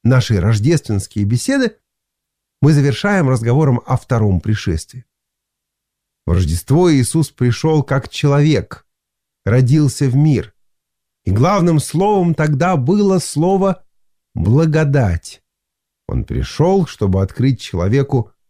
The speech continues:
Божью благодать, даровать Божий мир. А вот когда он придет снова,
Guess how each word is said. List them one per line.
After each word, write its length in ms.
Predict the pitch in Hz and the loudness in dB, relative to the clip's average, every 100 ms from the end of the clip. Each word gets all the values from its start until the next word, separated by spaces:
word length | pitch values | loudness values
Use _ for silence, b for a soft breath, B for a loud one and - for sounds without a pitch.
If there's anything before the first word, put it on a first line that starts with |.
| _ | _
Божью 600 | 95 95 139 147 120 123 120 | -6 0 2 2 2 0 0
благодать, 680 | 113 123 135 139 127 104 - _ _ _ _ - | 0 0 0 0 0 -2 -6 _ _ _ _ -4
даровать 580 | 101 131 131 135 131 110 | 0 2 2 2 0 -2
Божий 480 | 110 123 107 117 | 0 2 2 2
мир. 400 | 120 143 110 - _ _ _ _ _ _ _ _ _ _ _ _ - | 2 2 0 -4 _ _ _ _ _ _ _ _ _ _ _ _ -2
А 100 | 139 | 0
вот 160 | 185 | 0
когда 260 | - 165 214 | -2 -2 0
он 180 | 208 185 | 2 2
придет 340 | 196 208 202 | 0 0 -2
снова, 680 | - 196 226 262 226 185 | -4 -2 0 0 0 -4